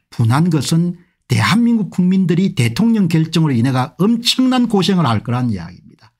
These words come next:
그게 수십 년이 될지 수백 년이 될지 나는 가늠할 수가 없다는 겁니다. 그러니까 지금 모든 이런 작전이라는 것이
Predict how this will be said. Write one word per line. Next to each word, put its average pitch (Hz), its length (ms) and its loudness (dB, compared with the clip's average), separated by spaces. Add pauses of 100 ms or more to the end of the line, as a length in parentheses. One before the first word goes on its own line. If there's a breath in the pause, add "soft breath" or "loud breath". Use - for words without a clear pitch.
(520)
그게 190 240 0
수십 208 460 0
년이 254 200 2
될지 185 300 0
수백 151 380 0
년이 190 200 2
될지 139 240 -2
나는 165 260 2
가늠할 160 440 0
수가 151 240 -2
없다는 131 380 -4
겁니다. - 420 -20 (1900)
그러니까 208 460 0
지금 233 480 0
모든 285 580 0
이런 202 240 0
작전이라는 170 680 0
것이 104 560 -2